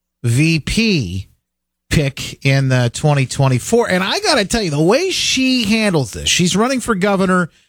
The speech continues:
in Arizona. She is a former, uh, anchor there, T V anchor.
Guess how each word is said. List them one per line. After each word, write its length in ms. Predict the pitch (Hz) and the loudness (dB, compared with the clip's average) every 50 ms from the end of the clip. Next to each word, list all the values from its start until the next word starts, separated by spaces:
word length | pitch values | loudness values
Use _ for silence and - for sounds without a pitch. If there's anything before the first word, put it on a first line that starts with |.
| _ _ _ _ _ _ _ _ | _ _ _ _ _ _ _ _
in 260 | - 160 165 170 - | -2 0 0 0 0
Arizona. 760 | 175 175 190 202 202 190 156 156 165 156 147 139 120 95 85 - _ _ _ _ _ _ | 2 2 2 4 2 2 2 2 2 2 2 2 0 -2 -6 -10 _ _ _ _ _ _
She 420 | - - - 170 180 190 185 175 | -2 0 2 2 2 2 2 2
is 180 | 175 175 156 135 | 2 2 2 2
a 80 | 160 151 | 0 0
former, 540 | - - 180 180 190 180 175 170 165 165 - | 0 2 2 2 2 2 2 2 0 0 0
uh, 220 | 151 143 135 135 - | 0 2 2 2 0
anchor 380 | - 190 220 226 202 - 170 135 | 0 0 -2 -2 0 0 0 0
there, 200 | 107 101 85 - | 0 0 -4 -4
T 220 | - - 185 180 | -2 -2 0 0
V 220 | 165 165 165 156 147 | 2 2 2 2 2
anchor. 400 | 147 151 147 - 156 147 139 | 2 0 -2 0 -2 -2 -2